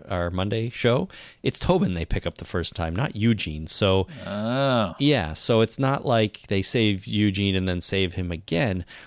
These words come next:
Speaker 1: but you can see Eugene in the background of the shot where they pick up Tobin, and for some reason that's what I was focusing on, and, uh,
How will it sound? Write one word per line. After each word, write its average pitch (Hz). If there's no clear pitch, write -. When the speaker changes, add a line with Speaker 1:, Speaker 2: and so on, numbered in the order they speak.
Speaker 1:
but 110
you 127
can 117
see -
Eugene 120
in 113
the 101
background 123
of 95
the 98
shot 107
where 98
they 92
pick -
up -
Tobin, 147
and -
for -
some 135
reason 110
that's 101
what 101
I 98
was 85
focusing 95
on, 80
and, 85
uh, 82